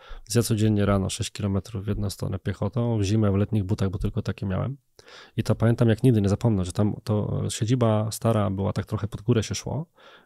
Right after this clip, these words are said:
więc jak była zima i spadł śnieg, to się ślizgałem, nie byłem w stanie pod tę górę wejść, więc ja wchodziłem bokiem jak narciarz. Więc na przykład ostatni tam kilometr ja po, po, po, wiesz, pokonywałem dłużej niż całą wcześniejszą trasę.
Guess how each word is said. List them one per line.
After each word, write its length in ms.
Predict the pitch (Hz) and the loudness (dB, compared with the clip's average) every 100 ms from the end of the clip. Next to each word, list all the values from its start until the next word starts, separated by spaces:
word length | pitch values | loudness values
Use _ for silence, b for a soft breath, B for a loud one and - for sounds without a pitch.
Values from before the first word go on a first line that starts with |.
| - | -6
więc 140 | 107 | -2
jak 140 | 110 107 170 | -2 -2 -6
była 240 | 127 107 110 | 0 2 4
zima 260 | 101 120 | 4 4
i 40 | 101 | 2
spadł 240 | - 127 | -2 -4
śnieg, 300 | - 107 127 | -2 -2 -2
to 120 | - | -4
się 100 | - | -6
ślizgałem, 420 | - 123 127 117 | -2 2 6 6
nie 80 | 101 | 4
byłem 120 | 101 | 0
w 40 | 110 | 0
stanie 180 | 117 113 | 0 0
pod 180 | 113 | -2
tę 100 | - | -2
górę 180 | 110 123 | 2 4
wejść, 160 | 139 101 | 6 4
więc 120 | 104 | 4
ja 60 | 131 | 4
wchodziłem 380 | - 120 127 | 4 6 6
bokiem 280 | 131 139 98 | 6 4 2
jak 160 | 101 - | -2 0
narciarz. 500 | 117 - - - _ B B | 0 -2 -10 -16 _ B B
Więc 120 | B | B
na 60 | 110 | -2
przykład 260 | 123 120 | 2 2
ostatni 380 | - - - 131 | 2 4 4 4
tam 160 | 117 107 | 2 0
kilometr 500 | - 117 110 131 123 | 2 2 4 2 0
ja 60 | |
po, 300 | 113 120 110 110 | 2 2 2 -4
po, 180 | - 113 - | -4 -4 -2
po, 140 | 123 117 | -4 0
wiesz, 220 | 113 - | -2 -2
pokonywałem 560 | - - 120 113 120 | -6 0 2 4 4
dłużej 320 | 117 117 123 127 | 4 4 4 4
niż 100 | 120 | 2
całą 240 | - 123 | 0 0
wcześniejszą 460 | - 131 131 123 117 | 0 -2 -2 0 2
trasę. 400 | 113 101 - | 4 2 2